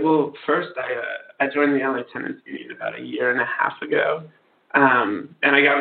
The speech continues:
involved really for two reasons. One was, uh, wanting to be more active in my community and getting to know my neighbors. Um, and the, uh, other reason was when you live in L A, you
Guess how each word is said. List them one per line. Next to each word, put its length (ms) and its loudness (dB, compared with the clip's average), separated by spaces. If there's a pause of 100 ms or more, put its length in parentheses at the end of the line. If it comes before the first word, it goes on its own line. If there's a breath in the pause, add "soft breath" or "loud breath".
involved 500 2 (380)
really 260 4
for 80 -12 (140)
two 180 0
reasons. 520 -6
One 300 -6
was, 200 -16 (240)
uh, 220 -4 (280)
wanting 280 2
to 100 -18
be 140 -4
more 140 -4
active 480 -2
in 40 -12
my 100 -2 (140)
community 640 -10 (380 soft breath)
and 160 0
getting 280 0
to 80 -14
know 100 -2
my 140 0
neighbors. 500 -4 (140)
Um, 500 0 (260)
and 140 4
the, 120 -2
uh, 260 -6 (560)
other 240 4
reason 340 -8
was 220 -12 (400)
when 120 4
you 140 2
live 140 4
in 100 2
L 240 4
A, 120 6
you 160 -2